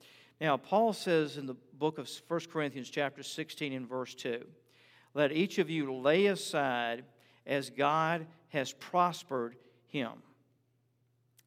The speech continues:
Let each of you, the first day of the week, which is Sunday, lay aside as God has prospered him. In other words, look through your life and take an inventory of how God has blessed and then give.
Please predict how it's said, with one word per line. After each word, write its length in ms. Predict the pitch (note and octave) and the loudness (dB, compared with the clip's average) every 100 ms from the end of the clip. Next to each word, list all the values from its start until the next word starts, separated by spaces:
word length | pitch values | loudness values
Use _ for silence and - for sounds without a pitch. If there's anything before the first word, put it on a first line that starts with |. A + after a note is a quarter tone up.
| _ _ _ - | _ _ _ -8
Let 140 | D3 | -2
each 220 | F#3 F#3+ | -2 -2
of 100 | F3+ | -4
you, 400 | E3+ E3+ D#3 D#3 - | -2 -2 -2 -6 -12
the 60 | |
first 340 | A#2 E3 F3+ - | -8 -4 -4 0
day 140 | D#3 | 0
of 100 | D#3 | 0
the 40 | D#3 | -2
week, 400 | C#3 A#2+ A2 - _ _ | -4 -4 -4 -12 _ _
which 140 | - | -20
is 80 | D3 | -16
Sunday, 460 | - C#3+ A#2 A2 A#2+ - _ _ _ _ _ - | -6 -4 -4 -6 -12 -16 _ _ _ _ _ -6
lay 300 | A#2 D3 F3+ | 2 4 4
aside 760 | F#3 - C#3+ B2+ A#2+ A#2+ B2+ - - | 2 2 2 2 2 -2 -4 -16 -12
as 200 | A#2+ A#2 | -10 -4
God 600 | B2+ D#3+ C3+ A2+ A2 B2+ _ _ _ _ | 0 4 4 2 0 -6 _ _ _ _
has 220 | C3+ B2 | -4 -4
prospered 580 | - D#3 C#3 - C3 B2 | -4 0 0 -2 -8 -4
him. 200 | C#3+ B2+ | -4 -2
In 80 | C#3 | 0
other 180 | F3 | 2
words, 280 | F3+ E3 - | 2 0 -2
look 240 | D3 G3 - | -2 -2 -2
through 100 | F#3+ | 0
your 160 | G3+ | 2
life 400 | E3 B2+ A2 A2 - _ _ _ _ _ _ _ | 2 0 0 -8 -14 _ _ _ _ _ _ _
and 180 | C3+ C3+ | -8 0
take 240 | F#3+ F#3 | 2 4
an 100 | E3+ | 0
inventory 960 | C#3+ E3 G3+ F3+ D#3 - D3 C#3+ C#3+ C#3 | 0 0 0 -2 -4 -4 0 2 2 2
of 100 | B2 | 0
how 240 | C#3+ D3+ | 2 2
God 400 | C#3 C#3+ D#3 E3 | 2 2 4 2
has 200 | D#3+ D3+ | 0 -6
blessed 720 | B2 C3 D#3+ C3+ A2+ - - - _ _ _ _ - | -6 -2 0 2 0 -6 -16 -18 _ _ _ _ -6
and 180 | C3 C3 | -6 -2
then 220 | C3+ B2+ | -4 -4
give. 340 | C#3 B2+ - | -2 -2 -2